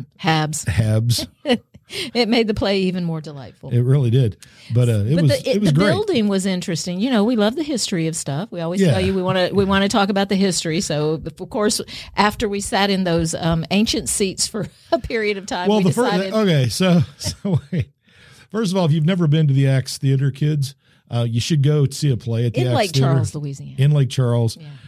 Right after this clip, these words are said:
Speaker 2: It's down north of Railroad Avenue. Or no, no, it's just south of Railroad Avenue
Speaker 1: Okay.
Speaker 2: and, uh, on Reed Street. So it's literally in the part of Lake Charles that was original.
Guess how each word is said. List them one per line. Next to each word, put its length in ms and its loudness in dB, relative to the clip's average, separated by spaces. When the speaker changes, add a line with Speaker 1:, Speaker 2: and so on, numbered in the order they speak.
Speaker 2:
It's 160 -4
down 420 2
north 380 0
of 140 0
Railroad 440 2
Avenue. 480 -2
Or 120 0
no, 120 2
no, 200 2
it's 340 -2
just 680 0
south 560 -2
of 200 -2
Railroad 440 0
Avenue 400 -2
Speaker 1:
Okay. 180 -18
Speaker 2:
and, 340 2
uh, 280 0
on 240 0
Reed 300 2
Street. 420 -2
So 240 2
it's 340 -2
literally 460 2
in 80 0
the 100 -4
part 280 0
of 60 2
Lake 180 0
Charles 380 0
that 140 -4
was 220 0
original. 560 -2